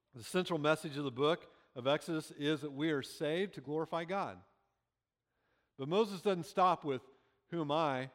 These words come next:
He, he switches the question around now and he says, "Who are you?" Verse number thirteen.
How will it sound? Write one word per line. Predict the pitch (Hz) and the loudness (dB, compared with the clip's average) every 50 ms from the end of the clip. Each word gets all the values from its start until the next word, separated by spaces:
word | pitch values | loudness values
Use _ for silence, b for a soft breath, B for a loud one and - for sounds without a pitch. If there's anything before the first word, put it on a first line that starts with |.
| _ _ _ _ _ _ _ _ _ - | _ _ _ _ _ _ _ _ _ -6
He, | 139 156 165 160 131 | -4 -4 -4 -2 -2
he | 151 185 170 | -4 -4 -4
switches | - - 185 180 - 180 160 139 | -2 -2 -2 -2 -2 -4 -6 -8
the | 156 | -6
question | - - 165 185 175 - 175 151 | -2 0 2 2 0 -2 -4 -4
around | 139 139 135 127 123 | -2 -2 -2 -2 0
now | 131 151 170 170 156 | 0 2 2 2 2
and | 147 | 0
he | 139 | -2
says, | 131 - 160 139 - - | -4 -4 -6 -6 -4 -4
"Who | 214 214 233 | -2 0 0
are | 226 | 0
you?" | 220 208 214 226 247 226 156 104 - - | 2 2 2 2 2 2 0 0 -4 -6
Verse | 143 165 - - | -6 -6 -4 -4
number | 185 170 160 | -4 -4 -4
thirteen. | 151 - 185 170 185 180 - 180 180 180 165 131 104 92 85 | -2 0 0 0 -2 -2 -6 -6 -4 -2 -4 -4 -6 -8 -12